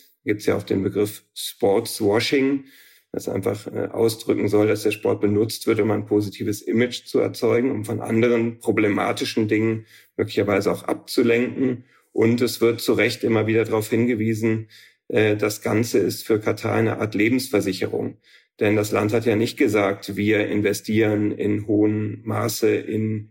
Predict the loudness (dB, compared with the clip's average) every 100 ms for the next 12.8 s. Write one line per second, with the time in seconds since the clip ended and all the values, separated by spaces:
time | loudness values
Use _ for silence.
0 | -4 0 0 2 2 2 0 -2 -2 -2
1 | 0 -2 -2 -4 -4 -4 -2 -2 -2 -8
2 | _ _ -8 -2 -2 0 0 2 2 2
3 | 2 2 2 0 -2 -10 _ _ _ _
4 | 0 2 2 0 -2 -2 0 0 0 -2
5 | 0 2 4 4 2 -2 -8 -20 _ _
6 | -6 -2 0 0 -2 -2 0 0 2 2
7 | 0 2 2 2 2 0 -2 0 2 2
8 | 0 -2 0 2 2 2 -2 -2 -2 0
9 | 2 2 0 -2 0 0 0 0 2 0
10 | -2 -2 -2 -2 -4 -4 0 2 2 0
11 | -4 -4 0 0 -2 -4 -4 -4 -2 -2
12 | -4 -8 -6 -2 0 -2 -4